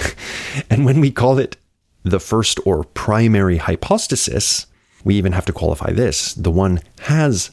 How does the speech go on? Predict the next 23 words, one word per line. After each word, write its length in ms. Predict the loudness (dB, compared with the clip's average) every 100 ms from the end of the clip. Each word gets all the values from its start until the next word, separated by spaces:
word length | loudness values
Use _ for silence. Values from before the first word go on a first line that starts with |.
| -8
hypostasis 760 | -6 -4 -6 -4 -2 -2 0
or 140 | 0
reality, 840 | 0 2 2 2 0 -2 -2 -2 -2 _ _ _ _ _ _ -4
but 120 | -2
it 140 | -4 -4
isn't 520 | -2 0 -2 -4 -6 -10 _ _ _ -4
anything. 460 | -4 -4 -8 -12 -14 _ _ _ _ _ _ _ _ _ _
It's 100 | -6
beyond 380 | -4 0 0 0
being. 280 | 0 -4 -6 -12 -14
It's 160 | -10 -6
totally 500 | -2 0 2 0 0
alone, 560 | 0 2 4 4 2 0 _ _ -2
without 280 | 0 0 -2
any 240 | 0 2 2
duality 460 | 2 2 2 2
whatsoever, 560 | 2 0 0 0 0 0
without 360 | 0 2 0 2
even 400 | 2 4 4 2
the 80 | 0
possibility 920 | 0 0 0 2 4 2 2 -2 -2
of 200 | -2 -2
duality, 600 | 0 0 -2 -6 -8 -10